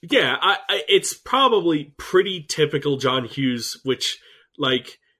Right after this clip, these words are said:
is fine. I'm, I'm relatively okay with John Hughes because, like,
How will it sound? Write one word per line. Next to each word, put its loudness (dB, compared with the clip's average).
is 0
fine. -2
I'm, -2
I'm 0
relatively 2
okay 0
with -4
John -2
Hughes -4
because, -6
like, -4